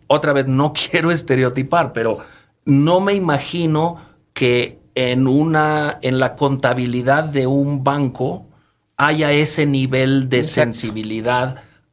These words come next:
Speaker 1: como lo hay una, una orquesta. ¿Por qué? Porque para ser parte de la orquesta, la sensibilidad es, es lo que necesitas, lo que estás usando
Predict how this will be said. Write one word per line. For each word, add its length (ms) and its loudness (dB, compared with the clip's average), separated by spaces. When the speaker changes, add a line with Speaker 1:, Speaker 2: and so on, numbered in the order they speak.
Speaker 1:
como 280 2
lo 160 2
hay 140 0
una, 180 0
una 160 2
orquesta. 500 -2
¿Por 240 0
qué? 160 -2
Porque 300 -4
para 320 -2
ser 380 0
parte 540 -2
de 120 -2
la 120 -2
orquesta, 440 -2
la 240 2
sensibilidad 840 0
es, 240 0
es 220 -2
lo 260 2
que 140 0
necesitas, 840 -2
lo 140 -2
que 140 -2
estás 340 -2
usando 420 0